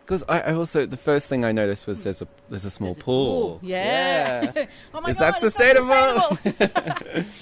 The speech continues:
Speaker 1: <laughs>
Speaker 2: Um, so sustainability has three elements, right?
Speaker 1: Yeah.
Speaker 2: Um, one is environmental, one is economic, and one is social. So my partner was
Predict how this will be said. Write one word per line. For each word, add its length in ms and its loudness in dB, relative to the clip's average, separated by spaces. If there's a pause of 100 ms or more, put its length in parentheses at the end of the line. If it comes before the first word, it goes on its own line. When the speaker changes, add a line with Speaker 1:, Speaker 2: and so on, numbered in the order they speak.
Speaker 1:
<laughs> 280 -20
Speaker 2:
Um, 320 -6 (260)
so 260 -8
sustainability 800 -10
has 200 -14
three 280 -6
elements, 500 -6
right? 220 -12 (220)
Speaker 1:
Yeah. 280 -4
Speaker 2:
Um, 380 -8
one 260 -6
is 120 -6
environmental, 680 -8 (340)
one 280 -6
is 140 -10
economic, 520 -10
and 140 -8
one 160 -8
is 100 -12
social. 520 -10 (320)
So 320 -6 (340)
my 140 -8
partner 540 -12 (180)
was 340 -10